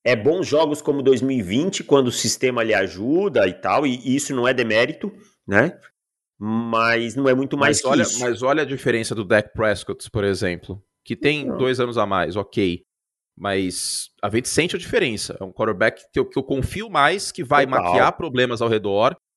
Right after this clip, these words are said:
Speaker 2: e que vai aproveitar fraquezas do oponente do que o Baker.
Speaker 1: Totalmente,
Speaker 2: Eu vejo um Baker
Speaker 1: totalmente.
Speaker 2: Mayfield, que não é um quarterback ruim, não é um quarterback ruim, mas eu vejo um Baker Mayfield que, às vezes, dá uma empacada e que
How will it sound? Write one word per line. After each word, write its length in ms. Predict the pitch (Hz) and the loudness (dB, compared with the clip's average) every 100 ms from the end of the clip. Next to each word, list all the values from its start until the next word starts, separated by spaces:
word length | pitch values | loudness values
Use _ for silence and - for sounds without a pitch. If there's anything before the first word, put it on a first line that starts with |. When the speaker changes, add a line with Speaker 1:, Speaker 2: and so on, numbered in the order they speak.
| _ _ - | _ _ -20
Speaker 2:
e 60 | |
que 120 | 98 113 | -12 0
vai 140 | 127 | 0
aproveitar 520 | 135 143 135 131 151 | 0 -2 -2 -2 -2
fraquezas 440 | - 170 - 135 107 | -2 -4 -2 -4 -2
do 80 | 123 | -2
oponente 360 | 120 117 117 | -2 -2 -4
do 80 | - | -8
que 80 | - | -4
o 40 | |
Baker. 380 | 220 127 - 92 - _ | 0 0 -2 -10 -14 _
Speaker 1:
Totalmente, 460 | 143 - 226 240 92 | -4 0 0 0 2
Speaker 2:
Eu 40 | 113 | 2
vejo 220 | 143 92 | 2 0
um 80 | 87 | 0
Baker 140 | 147 | 2
Speaker 1:
totalmente. 180 | - 117 | 2 2
Speaker 2:
Mayfield, 220 | 107 104 - | 0 -2 -6
que 80 | |
não 160 | 135 226 | -4 -2
é 60 | 196 | 0
um 40 | |
quarterback 400 | 196 143 120 - | 0 0 -2 -4
ruim, 380 | 139 113 107 165 _ _ _ _ - | -4 -4 -4 -10 _ _ _ _ -10
não 260 | 104 147 | -2 -2
é 40 | 165 | 0
um 40 | |
quarterback 300 | 139 110 110 | 0 0 0
ruim, 360 | 110 101 98 131 _ _ _ _ _ _ | -4 -4 -6 -10 _ _ _ _ _ _
mas 200 | 120 180 | -2 0
eu 80 | 196 | 0
vejo 220 | 147 127 | -2 -4
um 60 | 117 | 0
Baker 280 | 117 117 | 0 0
Mayfield 440 | 110 107 113 151 - | 0 -2 -2 -4 -6
que, 320 | - 165 196 | -10 -10 -4
às 220 | 202 190 123 | -2 -2 2
vezes, 360 | 117 113 156 | 0 0 -2
dá 140 | 151 135 | 0 0
uma 140 | 139 | 0
empacada 840 | 147 185 - 131 123 131 175 233 254 - | -4 -6 -2 0 0 0 -6 -10 -16 -10
e 100 | 127 | -10
que 720 | - - 147 160 165 185 208 | -10 -12 -8 -6 -6 -8 -10